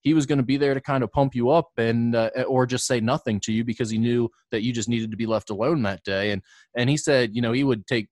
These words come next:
Larry Bird over Jordan as a leader without question. And I, I think you can be a great leader and be a jerk. No one is saying otherwise. Like, Michael Jordan was obviously a great leader while still being a jerk. I think the confusion comes in where people are,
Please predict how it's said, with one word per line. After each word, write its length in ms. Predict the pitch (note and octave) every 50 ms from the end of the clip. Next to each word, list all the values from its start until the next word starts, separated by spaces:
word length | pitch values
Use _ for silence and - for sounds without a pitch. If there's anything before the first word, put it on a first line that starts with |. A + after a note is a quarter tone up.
| _ _ _ _ _ -
Larry 300 | C3 B2 B2+ A#2+ A2+ A2
Bird 260 | - A#2 B2+ C3 B2
over 180 | A2+ A2 F#2+ G#2
Jordan 340 | F#2+ - A2 A2+ A#2 A2 G#2+
as 120 | G2+ F2+
a 40 | G2
leader 220 | G2+ G2+ G2+ G2+
without 320 | G2 F#2+ F2+ G2+ G2 F2+ - _
question. 540 | - A#2+ E3 G3 - - - - E2+ F2+ F#2
And 160 | F2+ F#2 F#2 - - - - _ _ _ -
I, 100 | C#3+ - D#3+
I 60 | E3
think 240 | - - G3+ F#3 - _ _ _ _ _ _ _ _ _ _ _ _ _ _ _ _ _
you 220 | F3 D3+ E3+ A3+ A3+
can 260 | - A3+ F3 D3 - -
be 200 | D#3+ G3 A3+ A3+
a 60 | G3+
great 420 | D3+ B2 - C#3+ D#3+ D3+ C#3+ -
leader 540 | A2+ A2 B2 D3 D3+ A#2 G#2+ F#2+ F#2 F#2 - _ _ _ -
and 160 | C3 B2+ A2+
be 140 | A2+ B2+ A#2
a 40 | G2
jerk. 360 | F2+ - A#2 G2+ - - _ _ _ _ _ _ _ -
No 140 | A2+ B2 C#3
one 220 | D#3+ E3 D3+ C3+ B2+
is 120 | A2+ -
saying 220 | - C3+ A#2+ G#2
otherwise. 460 | A2 A#2+ G#2+ F#2 E2 E2 D2+ D#2+ F#2+ G2
Like, 80 | G2
Michael 240 | B2 C#3 C#3 C3 C3+
Jordan 260 | A2+ C#3 C3+ C3 A#2+
was 140 | A#2 G2 - - -
obviously 640 | G2 A2 B2+ B2 A#2 B2 B2+ A#2+ - - A#2+ A2+ G#2+
a 60 | G#2
great 280 | G2 A2 A2 A2 G#2 F#2+
leader 300 | A2+ B2 A#2 G#2 F#2+ F#2
while 140 | G2 G2
still 280 | F#2+ - - - A2+ A2
being 200 | G2 A2 G2 F2+
a 80 | F2 E2+
jerk. 320 | - - A#2 F#2 - - - - - - -
I 80 | A#2+ C3+
think 220 | - E3 D3+ -
the 80 | - C3+
confusion 720 | - C3+ A#2+ A2 - - D#3+ F#3 G3+ E3+ - E3 C3+ B2
comes 320 | - - C#3 B2+ A#2+ A2 A#2
in 160 | A#2+ A#2 A2+
where 100 | A2 G#2
people 320 | - - C#3+ C#3+ - B2+
are, 160 | A#2 A#2 -